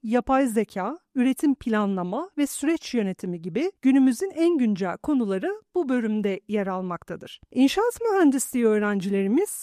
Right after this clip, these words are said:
saha uygulamalarıyla eğitim almakta.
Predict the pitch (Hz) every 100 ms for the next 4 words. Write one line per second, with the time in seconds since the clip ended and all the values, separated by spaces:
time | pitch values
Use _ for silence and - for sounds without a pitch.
0 | - - 349 339 403 320 220 233 214 196
1 | 196 202 220 370 339 285 - 202 175 175
2 | 165 - 165